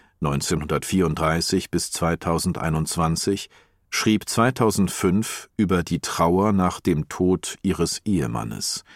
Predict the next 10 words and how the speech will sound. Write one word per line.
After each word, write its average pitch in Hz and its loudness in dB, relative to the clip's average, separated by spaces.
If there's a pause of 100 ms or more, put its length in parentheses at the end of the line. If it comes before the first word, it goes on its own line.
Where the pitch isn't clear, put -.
(460)
Ihre 92 4
einzige 101 2
Tochter - 0
erkrankte 90 2
nur 87 2
wenige 95 4
Monate 87 2
nach 82 0
ihm 78 -2
lebensbedrohlich, 78 -2